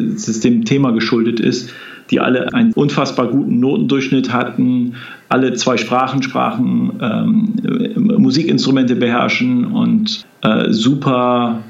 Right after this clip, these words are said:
engagiert und, und konzentriert bei der Sache waren. Ich weiß nicht, ob die dann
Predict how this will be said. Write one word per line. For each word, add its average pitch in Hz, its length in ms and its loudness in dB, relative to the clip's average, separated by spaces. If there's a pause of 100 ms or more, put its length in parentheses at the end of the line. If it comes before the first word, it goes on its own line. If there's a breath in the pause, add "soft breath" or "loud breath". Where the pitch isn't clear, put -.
engagiert 120 800 0
und, 117 500 0
und 113 240 2
konzentriert 120 500 0
bei 113 100 0
der 113 120 2
Sache 113 320 -2
waren. 107 220 0
Ich 113 100 -2 (260)
weiß 127 180 0
nicht, 139 100 2
ob 120 120 -4
die 123 140 2
dann 120 400 0